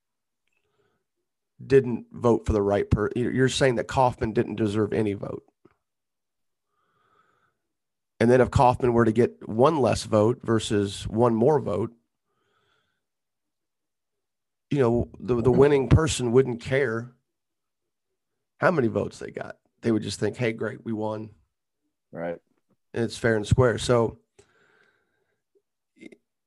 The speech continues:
Speaker 1: you know, it's just, it's one of those things that comes out. It's always,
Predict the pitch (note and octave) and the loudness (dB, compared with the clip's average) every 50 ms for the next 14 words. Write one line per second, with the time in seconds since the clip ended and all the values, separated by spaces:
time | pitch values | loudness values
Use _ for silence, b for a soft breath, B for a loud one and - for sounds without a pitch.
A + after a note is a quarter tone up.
0 | _ _ _ _ - C#3+ C3+ B2+ B2+ C3 B2 - - D#3 - - - _ - A#2 | _ _ _ _ -6 -2 0 2 2 2 0 0 -2 -2 -2 -4 -8 _ -14 -2
1 | - - D3+ E3 E3 D3+ C3+ C3 - D3 - A#2 A#2 A2 - - A#2+ A2 G#2 A2+ | 0 2 2 2 2 2 2 2 2 0 0 -2 -2 -6 -4 -4 -4 0 2 2
2 | G#2 G#2+ G#2+ G#2 G2+ - A#2+ A#2 C3 C3 B2+ B2+ B2 A#2 G#2+ - - - - - | 2 2 0 -2 -2 -2 0 2 4 4 4 4 2 0 -2 -6 -8 -8 -8 -12
3 | - | -14